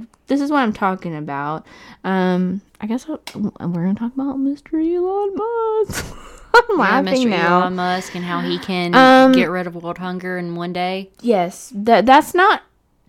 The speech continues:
Speaker 1: her job. It's not Sarah's job. It isn't.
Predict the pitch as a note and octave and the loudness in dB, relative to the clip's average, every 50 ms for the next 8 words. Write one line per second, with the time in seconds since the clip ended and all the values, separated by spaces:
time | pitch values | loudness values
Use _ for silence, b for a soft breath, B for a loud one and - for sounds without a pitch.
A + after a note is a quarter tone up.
0 | - - - - - A3 G#3 G#3 A#3 A#3 G#3+ G3 G#3 B3 E4+ - - - A3+ G3 | -20 -16 -14 -8 -4 0 0 0 2 0 0 2 2 0 -2 -4 -6 -4 -2 -2
1 | - - - - - G3 F3 E3+ F#3+ G3 G#3 - G#3 G3+ G3+ G#3 G3 - F#3 G3 | -2 -4 -6 -6 -2 -2 0 0 -2 -4 -4 -4 -2 -2 -2 -2 -2 0 0 0
2 | G3 G#3 F#3+ F3 - | 0 0 -2 -4 -6